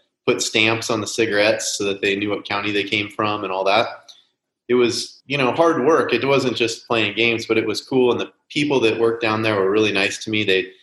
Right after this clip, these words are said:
you know, teach me how to clean up the equipment and how to fix a, a button that was bad, a micro switch. You know, I learned a little bit mechanically that way, and also,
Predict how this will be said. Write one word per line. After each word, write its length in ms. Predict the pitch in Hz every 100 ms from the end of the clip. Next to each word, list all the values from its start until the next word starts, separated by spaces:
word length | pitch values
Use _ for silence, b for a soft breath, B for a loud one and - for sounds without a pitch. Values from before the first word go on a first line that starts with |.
| B _
you 100 | 104
know, 80 | 98
teach 280 | - 180 -
me 80 | 120
how 120 | 113
to 140 | 107 -
clean 240 | 117 107
up 160 | 104 -
the 120 | 101
equipment 500 | 98 110 95 101 98
and 80 | 90
how 100 | 104
to 80 |
fix 400 | 101 - 101 -
a, 340 | 104 98 95 -
a 80 | 101
button 360 | - 104 104 101
that 100 | 95
was 120 | 98
bad, 240 | - 98
a 60 | 101
micro 300 | 98 98 101
switch. 400 | - 107 101 - B B B
You 100 | 131
know, 80 | 110
I 140 | 107
learned 400 | 107 113 113 107 - 120
a 60 |
little 260 | 107 113 113
bit 220 | 104 107 - _
mechanically 680 | 107 98 117 110 110 113 110
that 240 | 104 101
way, 360 | 104 101 104 104
and 160 | 90 98
also, 560 | 107 - 104 101 98